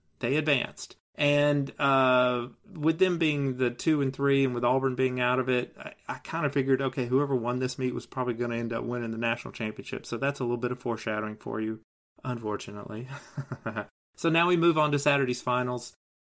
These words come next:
um, and it's between S M U and Georgia. And, uh, you know, S M U rode really well. They kept it close the whole day. Um, the Mustangs had the big crowd advantage. I mean, the whole thing's in Texas, so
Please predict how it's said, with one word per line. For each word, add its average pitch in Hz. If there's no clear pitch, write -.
um, 120
and 117
it's 117
between 131
S -
M 135
U 139
and 151
Georgia. 160
And, 127
uh, 131
you 185
know, 180
S 208
M 294
U 214
rode 151
really 151
well. 139
They 139
kept 180
it -
close 147
the 135
whole 156
day. 131
Um, 123
the 123
Mustangs 156
had 131
the 120
big 120
crowd 120
advantage. 139
I 127
mean, 117
the 123
whole 151
thing's 123
in 131
Texas, 107
so 107